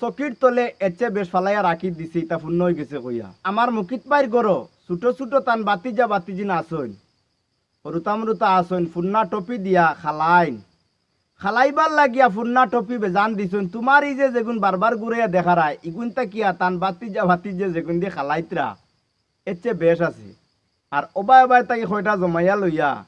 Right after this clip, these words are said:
ইগুন দেখাইয়া, টপি দেখাইয়া খেলা হয় না ভাই, খেলা হইল মাঠও। শুনা গেছে বাসখাইল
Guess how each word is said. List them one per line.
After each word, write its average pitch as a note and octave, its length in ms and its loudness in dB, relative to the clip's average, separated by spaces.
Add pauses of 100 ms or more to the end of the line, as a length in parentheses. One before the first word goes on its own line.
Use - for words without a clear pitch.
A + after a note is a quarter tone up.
(680)
ইগুন F3+ 260 -6 (100)
দেখাইয়া, G3 320 2 (100)
টপি B3+ 260 -4 (100)
দেখাইয়া G#3 380 2
খেলা D#3+ 260 0
হয় E3 180 2
না C#3+ 60 -4 (100)
ভাই, D3+ 240 4 (580)
খেলা D3 240 -4
হইল F3+ 180 0 (120)
মাঠও। C#3 320 -6 (540)
শুনা G#3+ 260 2
গেছে C#4 280 6 (360)
বাসখাইল A3 420 4